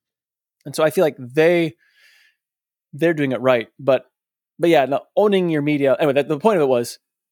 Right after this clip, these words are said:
Level One Tech and, or, or Wendell and Gamer Nexus, I can't remember his name. They, they were just saying that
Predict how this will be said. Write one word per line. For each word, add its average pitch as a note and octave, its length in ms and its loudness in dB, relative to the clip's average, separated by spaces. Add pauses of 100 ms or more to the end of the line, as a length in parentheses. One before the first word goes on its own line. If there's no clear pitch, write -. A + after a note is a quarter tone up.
Level D3+ 220 0
One D3 160 0
Tech C3 340 -2
and, B2 300 -6
or, A#2 220 -2
or B2 160 -2
Wendell C#3+ 460 0
and B2 360 -2
Gamer B2+ 180 -2
Nexus, A#2+ 520 -6
I C3+ 40 -20
can't C3 140 -6
remember A#2+ 180 -6
his A2+ 140 -8
name. A2 180 -12 (1120)
They, C#3 380 2
they C3+ 120 -2
were B2 60 -4
just B2+ 180 -8
saying C3+ 180 0
that A#2+ 180 -2